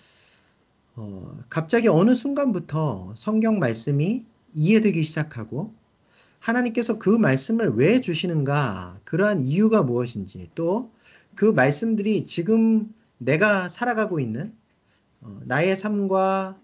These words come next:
또 이 세상에 어떤 의미를 주고 있는지 조금씩 조금씩 깨달아지기 시작하는 것이죠.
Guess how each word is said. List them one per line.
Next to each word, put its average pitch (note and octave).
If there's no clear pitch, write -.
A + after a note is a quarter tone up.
또 D#3
이 F3
세상에 F#3+
어떤 D3+
의미를 F3
주고 D3+
있는지 A2+
조금씩 G3
조금씩 D3
깨달아지기 G3+
시작하는 C#3
것이죠. G2